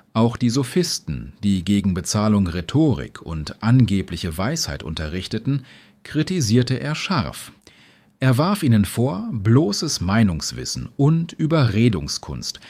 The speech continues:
anstelle echter Einsicht zu vermitteln und so den öffentlichen Diskurs zu korrumpieren.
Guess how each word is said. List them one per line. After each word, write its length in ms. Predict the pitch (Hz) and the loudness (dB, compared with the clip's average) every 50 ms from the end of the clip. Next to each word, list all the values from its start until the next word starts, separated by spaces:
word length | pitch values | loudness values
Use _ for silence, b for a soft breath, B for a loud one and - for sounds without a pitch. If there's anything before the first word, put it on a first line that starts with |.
| B B B | B B B
anstelle 600 | - 110 110 107 95 - - 107 104 107 107 - - | -2 0 2 2 0 0 -2 0 0 0 -2 -2 -2
echter 460 | 120 123 123 - - 110 101 107 - | -2 -2 -2 -2 -2 -2 -2 -2 -2
Einsicht 480 | 104 110 120 123 110 90 76 73 - - | 2 4 4 4 4 2 0 -6 -8 -8
zu 80 | - | -6
vermitteln 540 | 85 - 90 85 98 104 107 - 82 85 80 B B B B B B B | -6 -4 -2 0 0 0 0 -2 -6 -6 -6 B B B B B B B
und 320 | - 131 123 120 117 110 98 | 4 6 6 6 6 4 4
so 280 | 90 104 139 165 175 | 2 0 0 0 0
den 220 | 151 120 95 - - | 0 0 0 0 -2
öffentlichen 540 | 120 123 120 - 95 87 95 92 - 90 | -2 -2 -2 -2 -2 -2 -4 -4 -4 -4
Diskurs 520 | 78 85 80 - - - 120 110 98 - - | -4 -4 -6 -6 -4 -2 -2 0 0 -2 -4
zu 120 | - 107 | -4 -4
korrumpieren. 840 | 101 - 117 107 101 107 101 101 - - 175 139 92 71 69 60 | -2 -2 -2 0 0 0 0 0 -2 -4 -4 -2 -4 -4 -6 -10